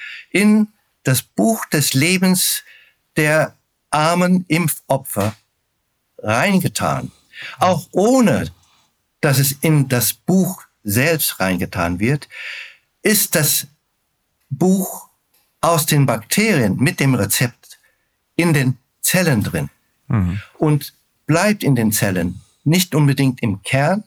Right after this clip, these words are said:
Speaker 1: das kann passieren, aber auch wenn es nicht passiert, ist der Mensch genetisch verändert, weil ein fremdes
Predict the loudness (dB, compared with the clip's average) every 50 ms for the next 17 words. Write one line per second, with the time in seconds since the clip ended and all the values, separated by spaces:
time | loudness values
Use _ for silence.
0 | _ _ -4 -4 -4 -4 -4 -4 -4 -4 -2 -2 -2 -2 -2 -2 -2 0 0 0
1 | -2 -4 -6 _ _ -20 -20 -20 -20 -18 -20 -20 -20 _ _ _ _ _ _ _
2 | -2 0 0 2 2 2 0 2 2 0 0 0 0 0 0 0 0 0 0 0
3 | 0 0 0 0 0 0 0 -2 -4 -10 -20 _ _ _ _ -4 -2 0 0 0
4 | 0 0 2 2 2 2 2 0 -2 -4 -2 0 2 2 2 0 0 0 -2 -2
5 | 0 -2 -2 0 2 2 2 2 0 -2 -4 -10 -18 _ _ _ _ _ _ _
6 | _ _ _ _ _ -20 -20 -20 _ -4 -2 0 0 0 0 0 -2 -2 -4 -4
7 | -2 0 2 4 4 2 2 2 0 -2 -4 -6